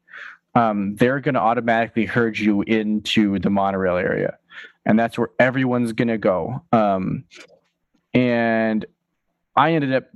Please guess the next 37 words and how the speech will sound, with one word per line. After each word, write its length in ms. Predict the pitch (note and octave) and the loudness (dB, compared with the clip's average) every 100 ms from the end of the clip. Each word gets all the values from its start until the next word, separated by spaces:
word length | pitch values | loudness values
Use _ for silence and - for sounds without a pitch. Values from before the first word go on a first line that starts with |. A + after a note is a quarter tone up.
| - | -4
using 300 | C3+ C3 B2 | 2 2 2
the 80 | C#3+ | 0
monorail, 480 | C#3 C#3+ D3+ D3+ E3+ | 0 0 0 0 0
and 280 | D#3+ A2+ A2 - | 0 0 -2 2
we 100 | A#2 | 2
definitely 360 | A2 A#2 - A#2+ | 2 0 0 0
did 220 | A#2 A2 | 0 0
not 300 | G#2 G2 - | 0 -2 0
get 180 | A2+ - | -2 0
to 100 | A#2+ | -2
the 100 | A#2 | 0
park, 340 | - G#2 - - - _ - | 2 0 -2 -14 -18 _ 0
uh, 240 | A2 G2+ - | 2 2 0
as 300 | A2 - - | -2 -2 -2
early 240 | A#2+ B2 A#2 | 0 2 0
as 140 | G#2+ | -2
I 40 | |
wanted 320 | A2 G#2+ A2 G#2+ | -2 0 -2 0
to. 340 | - G#2+ G#2 - - - - - | 2 2 0 -6 -12 -12 -6 0
Uh, 280 | A#2 G#2 G2 | 2 2 -2
I 80 | |
think 160 | B2 C3 | -2 0
that 120 | A#2 | 0
was 140 | A#2 - | 0 -2
kind 200 | - A2+ | -2 0
of 100 | G#2 | 0
our 440 | - A2 G#2+ A2 C3 _ - _ _ - - | 2 2 0 -2 -8 _ -20 _ _ -20 -4
problem 420 | C3+ A#2 A2+ G#2 | 0 0 0 0
anyways, 460 | G#2+ A2+ A2+ B2 - | 0 0 0 -4 -4
'cause 180 | A#2 | -2
we 120 | A2 B2+ | -2 -2
just 200 | C3 - | -4 -2
didn't 180 | A2 | -2
wake 180 | G#2 G#2 | 0 0
up 160 | G#2+ G#2 | -2 0
in 100 | A2+ | 0
time. 320 | A#2+ A#2+ A#2+ | 0 -2 -4